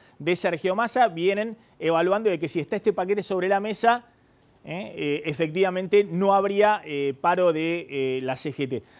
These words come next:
Hay una renovación también en la C G T. Hay una C G T donde los directivos de la C G T, eh, o algunos de ellos, hoy se manejan por Twitter o por WhatsApp,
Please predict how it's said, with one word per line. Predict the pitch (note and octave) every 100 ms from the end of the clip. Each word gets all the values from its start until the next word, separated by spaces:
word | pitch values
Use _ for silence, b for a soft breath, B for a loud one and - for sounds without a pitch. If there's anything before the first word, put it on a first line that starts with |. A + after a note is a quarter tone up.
| -
Hay | A3
una | A#3+
renovación | G#3+ G3+ F#3+ F3+ B3+ E3+
también | C#3 C#3+
en |
la | C#3
C | C#3+
G | C#3+
T. | C#3+
Hay |
una | F3+
C | F3+ F3+
G | F3+
T | E3 G#3+ A3+ b b
donde | D3 E3 E3
los | E3
directivos | D#3+ E3 D3 A#3+
de | A#3
la | F#3
C | G3+
G | F3+ F#3+
T, | A3 A#3 A#3+ _ _ _ _ _
eh, | - C3+ C3 B2+ C3
o | C3
algunos | C3+ G3+ A#3+ A3
de | A3+
ellos, | G3 A#3 B3+ - b b _
hoy | F3
se | G3 F#3
manejan | E3+ F3+ G3 E3+
por | D#3+ D#3
Twitter | B3 G#3+ C3+ C3
o |
por | B2+ D3
WhatsApp, | D3+ D3+ B3 F#3+ A#2